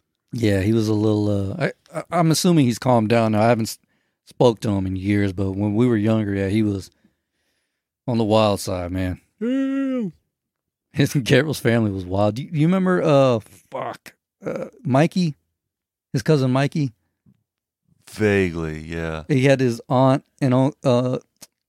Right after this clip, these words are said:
Speaker 1: damn, what was their names?
Speaker 3: I don't know either.
Speaker 1: Uh, anyway, it was, uh, his, Gabriel's cousin Mikey and his dad, his parents,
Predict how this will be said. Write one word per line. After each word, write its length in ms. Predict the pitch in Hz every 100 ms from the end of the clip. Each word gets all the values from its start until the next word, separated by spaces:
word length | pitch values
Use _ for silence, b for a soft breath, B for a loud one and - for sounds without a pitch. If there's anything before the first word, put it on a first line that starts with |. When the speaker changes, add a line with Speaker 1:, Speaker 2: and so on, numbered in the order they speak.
| -
Speaker 1:
damn, 280 | 135 127 110
what 120 | 117
was 100 | 113
their 120 | 107
names? 420 | 101 101 98 92 _ _ _
Speaker 3:
I 180 | - 82
don't 200 | 80 78
know 280 | 78 80 78
either. 300 | 78 76 73 _ _ _ _ _ -
Speaker 1:
Uh, 120 | 160
anyway, 440 | 190 175 160 147
it 40 | 131
was, 180 | 120 - -
uh, 160 | 135 123 - _
his, 220 | 123 165 156 139
Gabriel's 260 | 143 160
cousin 260 | - 135 117
Mikey 420 | 113 113 - 104 b b b
and 220 | 135 143
his 300 | 143 156 147
dad, 260 | 117 110
his 200 | 127 147 -
parents, 400 | 160 107 117